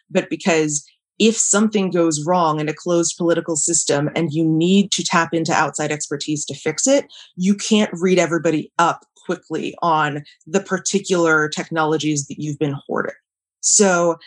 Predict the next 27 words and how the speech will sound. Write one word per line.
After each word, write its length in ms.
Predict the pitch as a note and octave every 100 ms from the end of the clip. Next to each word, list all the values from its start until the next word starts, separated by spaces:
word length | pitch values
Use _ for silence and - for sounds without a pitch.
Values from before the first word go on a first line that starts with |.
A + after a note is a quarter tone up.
| - -
that 380 | F3 B3+ E4+
certainly 440 | - A3+ G#3 F#3 F3
does 380 | C#3+ E3+ F3+ -
speak 280 | - E3+
strongly 800 | - - - D3+ E3 F#3 E3+ D3
to 100 | -
the 80 | D#3
lab 240 | F#2+ E2+ F#2
leak 140 | -
hypothesis, 680 | - - - - - - -
because 320 | - F3+ F3
it 160 | F3 - _ _ _ - -
gets 260 | F3+ A#3 A#3+
us 300 | G#3+ - - F3
directly 760 | G3+ F3 E3+ G#3 G#3 G3+ F3+
into 440 | - F3 F3+ F3
the 100 | F3
question 380 | D#3 D#3+ D3+ D#3+
that 80 | -
you 100 | E3
were 80 | D#3+
kind 160 | D#3+
of 100 | D3 - -
edging 360 | F3 F#3 G3
into 340 | D#3 C3+ - D3+
there, 240 | D3 C#3+
Dylan, 400 | D3 C#3 C#3 G#2